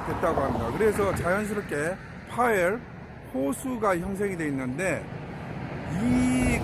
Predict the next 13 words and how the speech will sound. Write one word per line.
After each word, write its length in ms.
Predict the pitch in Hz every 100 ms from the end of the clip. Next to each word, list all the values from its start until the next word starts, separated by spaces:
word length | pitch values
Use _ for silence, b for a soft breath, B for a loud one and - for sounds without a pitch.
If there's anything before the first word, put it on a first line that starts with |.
| - 226
그 400 | 233 233 233 233 226 - - -
글렌 380 | 170 240 254 254 - - - - -
캐년 520 | - 269 262 269 254 -
댐 280 | 233 254 262
안에 840 | 117 113 120 202 262 208 202 151 - - - -
실은 360 | - 294 262 165
다섯 440 | - 147 185 302 -
개의 200 | 285 208
댐이 340 | 226 214 180 -
더 200 | 147 151
놓여 320 | 123 135 165
있다고 360 | 202 170 147 117
하네요. 300 | 104 98